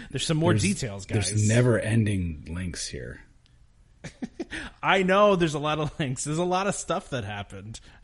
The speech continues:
Speaker 1: <laughs> I was live, I was live, uh, posting this on Facebook as the stuff came out. So it was, uh, it, I know a lot of people were, were following that, but man, I, it was, there was a lot of stuff coming one after the other.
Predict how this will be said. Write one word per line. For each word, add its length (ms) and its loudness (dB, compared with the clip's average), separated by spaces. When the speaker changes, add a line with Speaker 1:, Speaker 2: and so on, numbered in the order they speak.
Speaker 1:
<laughs> 1200 -8
I 120 8
was 220 2
live, 580 2
I 140 2
was 200 2
live, 480 2
uh, 480 6
posting 420 2
this 180 -2
on 120 0
Facebook 460 -4
as 160 -2
the 100 -8
stuff 280 -2
came 200 -2
out. 240 -4
So 240 -8
it 40 -10
was, 200 -10
uh, 260 -6
it, 240 -16
I 120 2
know 240 4
a 100 0
lot 180 2
of 80 -2
people 300 0
were, 300 2
were 180 -2
following 520 2
that, 200 -2
but 140 -8
man, 340 0
I, 280 -8
it 40 -4
was, 360 -6
there 120 -8
was 120 -6
a 40 -4
lot 240 -4
of 80 -4
stuff 320 -2
coming 460 -6
one 180 -4
after 220 -6
the 140 -6
other. 280 -8